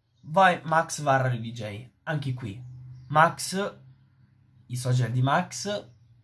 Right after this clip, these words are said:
completamente in silenzio sull'ospitata sua a Radio D J e anche qui silenzio totale sul nuovo singolo. Quindi sostanzialmente ci sono state tre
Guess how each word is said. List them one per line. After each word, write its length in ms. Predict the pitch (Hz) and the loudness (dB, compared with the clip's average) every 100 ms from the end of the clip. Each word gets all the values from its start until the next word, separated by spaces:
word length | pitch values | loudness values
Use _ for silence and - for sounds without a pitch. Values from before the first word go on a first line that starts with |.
| _ | _
completamente 1000 | - 127 123 123 123 131 131 127 127 117 - | -8 -4 0 2 4 4 2 0 0 0 -2
in 160 | 135 | -4
silenzio 580 | 123 127 117 110 - 98 | -4 -4 -4 -4 -8 -10
sull'ospitata 840 | 123 123 107 - 110 101 104 - _ _ _ | -8 -8 -8 -8 -8 -4 -6 -8 _ _ _
sua 480 | _ 135 113 104 - | _ -6 -4 -6 -6
a 320 | 107 107 104 - - | -4 -4 -6 -16 -8
Radio 360 | 123 120 110 | 0 0 0
D 140 | 107 127 | -4 -4
J 500 | 147 135 131 262 - _ _ _ _ _ _ _ - | 0 2 0 -4 -12 _ _ _ _ _ _ _ -8
e 100 | 175 | -2
anche 340 | 135 196 285 | -2 -2 -6
qui 380 | 285 135 135 131 | -4 0 0 -2
silenzio 540 | - - 180 135 127 170 | -12 -6 -2 -2 -2 -8
totale 600 | 233 123 110 117 127 _ _ _ | -6 -6 -4 -4 -6 _ _ _
sul 220 | - 170 | -8 -2
nuovo 460 | 127 104 101 98 _ _ | -2 -2 -6 -10 _ _
singolo. 640 | - 113 98 104 92 - _ _ _ _ _ - | -12 -10 -6 -6 -8 -12 _ _ _ _ _ -12
Quindi 360 | 226 175 131 - | -6 -4 -4 -6
sostanzialmente 880 | 180 175 214 214 247 196 156 156 143 | -10 -6 -6 -4 -4 -4 -4 -6 -10
ci 100 | - | -10
sono 220 | 165 160 | -8 -8
state 540 | - 143 107 123 - _ | -6 -4 -4 -8 -14 _
tre 340 | 202 156 123 | -8 -6 -8